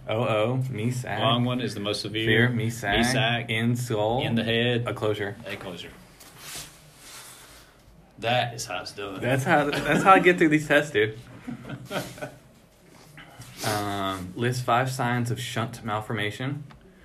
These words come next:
Speaker 1: Um,
Speaker 2: Nausea, irritability. If it fails, it's gonna be bad. Sunset eyes. Swelling.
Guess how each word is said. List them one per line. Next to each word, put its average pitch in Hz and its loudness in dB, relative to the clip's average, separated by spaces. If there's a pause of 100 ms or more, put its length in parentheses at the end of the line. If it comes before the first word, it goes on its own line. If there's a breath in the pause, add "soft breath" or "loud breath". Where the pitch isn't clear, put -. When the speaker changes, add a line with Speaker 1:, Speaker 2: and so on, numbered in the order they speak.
(280 loud breath)
Speaker 1:
Um, 87 -10 (120)
Speaker 2:
Nausea, 143 0
irritability. 123 -4
If 107 -10
it - -18
fails, 107 -8
it's 104 -12
gonna 104 -14
be 98 -18
bad. 101 -10
Sunset 139 -4
eyes. 123 -8 (2250 loud breath)
Swelling. 147 -4